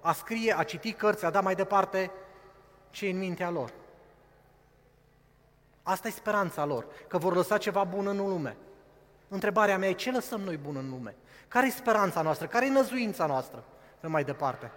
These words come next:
Să viețuim, să ne îmbrăcăm bine?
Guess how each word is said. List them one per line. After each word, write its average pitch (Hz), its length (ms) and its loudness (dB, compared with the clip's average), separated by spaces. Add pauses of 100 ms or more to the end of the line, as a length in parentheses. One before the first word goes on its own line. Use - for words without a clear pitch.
(2500)
Să - 220 -6
viețuim, 180 440 -2
să 208 120 -2
ne 202 80 0
îmbrăcăm 170 560 -2
bine? 170 340 -6